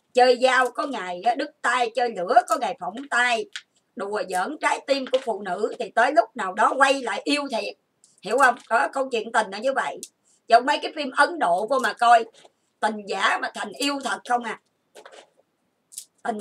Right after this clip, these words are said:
giả diễn giống như Phi Nhung với Mạnh Quỳnh thì tôi không nói, như ý tôi nói là người ta là bạn diễn trên sân khấu.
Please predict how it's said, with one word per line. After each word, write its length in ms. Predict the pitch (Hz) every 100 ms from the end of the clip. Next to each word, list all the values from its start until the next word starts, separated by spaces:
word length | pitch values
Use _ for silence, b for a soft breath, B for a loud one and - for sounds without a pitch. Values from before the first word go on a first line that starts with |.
| 202
giả 300 | 190 233 285
diễn 340 | 214 196 285 294
giống 220 | 294 330
như 160 | 285 269
Phi 160 | 269 262
Nhung 320 | 269 277 269
với 100 | 311
Mạnh 280 | 262 202 214
Quỳnh 260 | 220 214 196
thì 60 | 196
tôi 100 | 247 262
không 80 |
nói, 220 | 285 311 320
như 180 | 269 247 - _
ý 260 | - 285 392
tôi 120 | 277
nói 180 | 262 302
là 140 | 247 185 - -
người 140 | 185
ta 160 | 233 240
là 100 | 220
bạn 280 | 180 214
diễn 320 | 220 185 214 277
trên 160 | 269
sân 220 | 240 254 262
khấu. 360 | 262 294 359